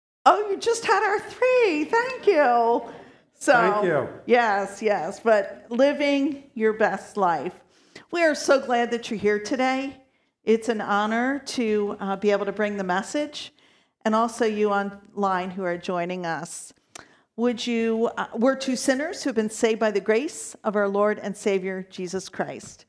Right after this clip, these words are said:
Speaker 1: Would you pray with us, please? Almighty God, thank you so much for today. It's a day that you've made. It's a day where we can worship you freely because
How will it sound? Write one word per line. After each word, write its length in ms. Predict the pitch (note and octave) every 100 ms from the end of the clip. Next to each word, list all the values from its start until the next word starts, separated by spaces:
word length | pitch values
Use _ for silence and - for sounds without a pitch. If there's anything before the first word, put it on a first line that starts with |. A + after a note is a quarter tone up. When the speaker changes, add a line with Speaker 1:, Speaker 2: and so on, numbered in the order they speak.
| _ -
Speaker 1:
Would 180 | A#3 A#3
you 80 |
pray 180 | A3 G3
with 140 | F3+ F3+
us, 160 | D#3+
please? 480 | - D#3+ A2 - - _ _ _ _ _ _ _ _ _ _ _ -
Almighty 300 | A#3 A#3 G#3+
God, 220 | G3+ G3
thank 300 | G#3 G3+ -
you 40 |
so 200 | F#3+ -
much 240 | F#3 F3+ -
for 120 | F#3
today. 380 | - F#3+ F3+ F3
It's 160 | E3+
a 60 | F#3+
day 180 | G3 G#3
that 240 | G3+ -
you've 180 | F#3+ -
made. 500 | A#3 A#3 A#3 A3+ - _ _ _ _ _
It's 180 | A3+ -
a 60 | A#3
day 240 | B3 A#3+
where 200 | A#3 A3+
we 180 | A3 B3
can 340 | B3 - A#3
worship 480 | A3 A#3+ B3 C4+ -
you 80 | G3+
freely 800 | - A3+ A#3 C4 A3+ A#2+ E3+ _ _ _ _ _ -
because 720 | F#3+ - G#3+ F#3+ G3+ -